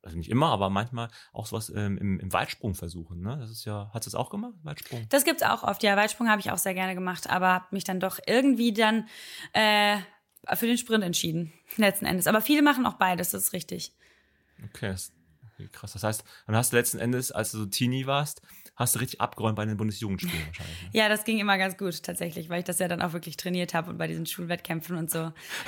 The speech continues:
Speaker 2: da konnte man dann wirklich zeigen, äh, wer, äh,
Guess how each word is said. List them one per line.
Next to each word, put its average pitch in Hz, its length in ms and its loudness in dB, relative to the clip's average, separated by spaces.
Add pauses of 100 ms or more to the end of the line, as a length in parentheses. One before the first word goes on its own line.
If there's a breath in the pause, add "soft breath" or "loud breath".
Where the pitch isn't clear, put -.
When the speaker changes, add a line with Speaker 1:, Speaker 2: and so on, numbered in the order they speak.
Speaker 2:
da 180 80 0
konnte 180 240 0
man 180 140 2
dann 170 120 0
wirklich 165 300 -6
zeigen, 175 420 2
äh, 175 360 4 (500 soft breath)
wer, 180 500 4
äh, 185 440 4